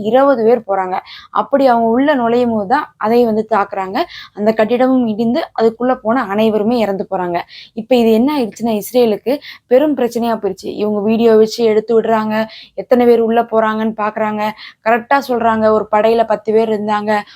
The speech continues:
ஒரு படையவே நாங்க வந்து இந்த இடத்துல அழிச்சோம், இன்னைக்கு மூணு படையை அழிச்சிருக்கோம், இந்த மாதிரிலாம் சொல்றாங்கன்னு சொல்லிட்டு நேத்து என்ன பண்ணிருக்காங்க, தாக்குதல் செய்த போது அவர்களை காப்பாத்துறதுக்கு எப்பயுமே ஹெலிகாப்டர் வரும். ஹெலிகாப்டர் வந்து என்ன பண்ணுவாங்க,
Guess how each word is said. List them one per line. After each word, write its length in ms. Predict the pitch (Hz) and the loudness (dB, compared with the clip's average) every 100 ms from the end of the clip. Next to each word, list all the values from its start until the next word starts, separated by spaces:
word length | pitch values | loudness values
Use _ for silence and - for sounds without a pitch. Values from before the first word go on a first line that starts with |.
| _ | _
ஒரு 140 | 190 202 | -12 -4
படையவே 400 | 208 226 240 240 | -2 0 2 0
நாங்க 240 | 240 208 202 | -2 -4 -4
வந்து 220 | 202 254 | -4 -4
இந்த 180 | 233 208 | -2 -2
இடத்துல 280 | 208 208 220 | -2 -2 -2
அழிச்சோம், 500 | 196 196 - 208 208 - - - | 0 0 -2 0 0 -2 -16 0
இன்னைக்கு 360 | 233 254 254 | 4 4 2
மூணு 320 | 233 226 247 233 | 0 2 0 0
படையை 340 | 214 220 226 | 0 2 2
அழிச்சிருக்கோம், 540 | 202 208 208 196 214 214 | 0 -2 -6 -8 -4 -4
இந்த 120 | 208 | -2
மாதிரிலாம் 340 | 208 247 254 | -2 -2 -4
சொல்றாங்கன்னு 480 | 208 202 202 202 196 | -4 -2 -2 -4 -6
சொல்லிட்டு 300 | 180 170 185 214 - - - | -8 -4 -2 -2 -4 -18 -8
நேத்து 300 | 196 247 254 | 0 0 2
என்ன 100 | 226 | 0
பண்ணிருக்காங்க, 560 | 220 208 196 180 196 202 240 226 | -2 -4 -6 -6 -4 -2 -2 -2
தாக்குதல் 500 | 202 220 240 226 214 | 0 0 0 -2 -2
செய்த 300 | - 196 185 | -4 -2 -2
போது 280 | 175 185 233 294 - - | -2 0 0 -2 -10 -4
அவர்களை 380 | - 220 220 214 208 | 0 2 2 0 0
காப்பாத்துறதுக்கு 640 | 214 226 247 240 196 240 | 0 2 0 -2 -8 -6
எப்பயுமே 300 | 220 202 226 | -6 -4 -4
ஹெலிகாப்டர் 560 | 202 202 - 202 - 185 | -4 -6 -4 -6 -4 -2
வரும். 200 | 180 359 | -2 -4
ஹெலிகாப்டர் 520 | - 226 226 220 208 202 | -8 -8 -4 -4 -4 -4
வந்து 160 | 208 | -2
என்ன 100 | 202 180 | -4 -4
பண்ணுவாங்க, 340 | 190 185 254 | -4 -2 -2